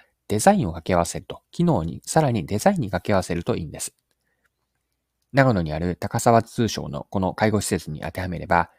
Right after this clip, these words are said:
介護施設らしくないと表現された室内空間のデザインです。具体的には、食堂では介護用の椅子ではなくて、まるでこうレストランで使われるような明るい色の椅子であったり、天井には壁紙に空を描き、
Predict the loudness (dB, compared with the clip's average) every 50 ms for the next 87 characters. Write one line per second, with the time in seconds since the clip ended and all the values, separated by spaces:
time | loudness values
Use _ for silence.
0 | _ _ -6 0 0 2 4 4 2 0 0 0 0 0 2 2 2 2 2 0
1 | -2 -2 -2 -2 -2 -2 -4 -8 -8 -6 -6 -4 -4 -4 -6 -6 -8 -10 -6 0
2 | 2 2 2 2 0 -6 -4 -2 0 0 0 2 0 0 0 -2 -4 -4 -4 -4
3 | -6 -6 -8 -10 -10 -12 -10 -8 -6 -6 -8 _ _ _ _ _ _ _ _ _
4 | _ _ _ _ _ _ _ 0 4 4 4 4 2 0 -2 -2 -2 0 0 0
5 | 0 -2 -6 _ _ _ -8 -6 -2 2 4 4 4 4 4 4 2 2 0 0
6 | 0 2 2 2 2 2 2 0 -2 -2 -4 -6 -4 0 0 0 0 -2 -6 -8
7 | _ 0 2 2 2 0 _ _ _ _ _ _ _ _ -2 0 0 0 0 -2
8 | -2 0 2 2 2 2 2 2 2 2 2 -2 -6 -10 -10 -6 -2 -2 -2 -2
9 | -2 -4 -4 -6 -6 -6 -6 -6 -6 _ _ _ -10 -4 -2 -2 0 0 0 0
10 | 0 0 0 0 -2 -2 -4 -4 -6 -4 -4 -4 -4 -4 -4 _ -4 -2 -2 -2
11 | -2 -4 _ _ _ _ _ -2 0 0 0 2 0 0 0 0 -2 -4 -4 -4
12 | -2 0 2 2 0 0 -2 -4 -4 -2 -2 -2 -2 -2 -4 -6 -8 -8 -8 -6
13 | -8 -8 -8